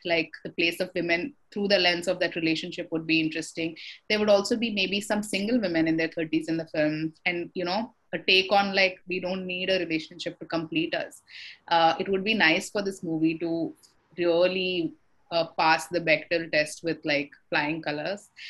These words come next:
Like how in Zindagi Na Milegi Dobara, many times we talk about personal ambition, individual fulfillment, and all of that for the men. I hope that that really comes through for women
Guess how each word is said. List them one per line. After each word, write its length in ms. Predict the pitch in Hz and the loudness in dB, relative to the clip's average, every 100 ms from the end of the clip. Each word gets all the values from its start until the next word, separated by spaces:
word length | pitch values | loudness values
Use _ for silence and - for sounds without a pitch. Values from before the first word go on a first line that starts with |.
| - | -4
Like 160 | 180 175 | 0 0
how 280 | 185 175 180 | 2 2 2
in 400 | 190 185 180 180 | 0 -2 -4 -6
Zindagi 280 | 175 160 170 | -2 0 0
Na 80 | 180 | 0
Milegi 340 | 180 175 170 | 0 -2 -2
Dobara, 480 | 175 160 160 160 165 | -2 0 2 2 2
many 320 | 160 180 220 | 0 0 2
times 320 | 214 190 196 | 4 2 0
we 80 | 202 | -4
talk 260 | 185 160 - | 0 0 0
about 320 | 165 165 160 - _ | 0 2 0 -10 _
personal 360 | 175 165 196 180 | -2 0 0 0
ambition, 760 | 165 160 160 - 170 165 165 - | 2 0 -2 -2 -2 -4 -6 -8
individual 540 | 160 170 180 175 190 170 | -6 -2 -2 -2 -4 -4
fulfillment, 680 | 175 160 175 170 170 165 160 180 | -4 -6 -6 -6 -4 -6 -8 -10
and 120 | 170 | -4
all 160 | 151 165 | -2 -2
of 120 | 170 | 2
that 180 | 165 - | 0 0
for 140 | 185 | -4
the 100 | 170 | -2
men. 580 | 165 156 156 220 311 311 - - - - | 0 2 4 6 4 2 -12 -20 -12 -2
I 160 | 170 | 0
hope 340 | 175 226 226 220 | 2 0 0 4
that 200 | 196 180 | 4 4
that 240 | 160 156 | 2 2
really 240 | 160 160 170 | 0 0 0
comes 300 | 175 165 - | -2 -2 -4
through 200 | 180 175 | -8 -4
for 100 | 165 | -2
women 320 | 160 165 156 | -2 -2 -4